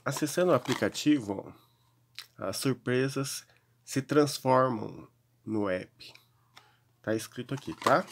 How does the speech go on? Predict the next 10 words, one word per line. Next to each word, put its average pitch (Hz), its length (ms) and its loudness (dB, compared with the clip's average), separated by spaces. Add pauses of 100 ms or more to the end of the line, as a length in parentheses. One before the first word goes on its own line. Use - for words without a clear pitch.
(2500)
Ó, 131 240 0 (120)
é 156 100 8
de 160 160 0
tecido. 185 840 0 (3000)
É 117 80 -6
maleável, 123 920 0
tal, - 460 -2
a 110 60 -6
pulseira. 120 880 -4 (3500)
Ó, - 160 -14